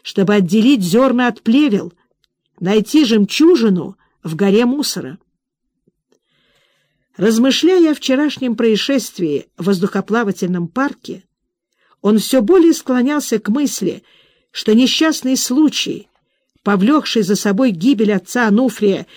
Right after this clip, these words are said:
и Степана Студенцова, мог быть хорошо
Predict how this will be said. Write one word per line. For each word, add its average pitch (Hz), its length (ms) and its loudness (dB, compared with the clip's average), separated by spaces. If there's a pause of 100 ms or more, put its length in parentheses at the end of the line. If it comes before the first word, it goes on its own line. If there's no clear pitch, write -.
(140)
и 220 100 0
Степана 208 540 -2
Студенцова, 180 840 -4 (1000)
мог 208 320 0
быть 240 220 -2
хорошо 226 680 0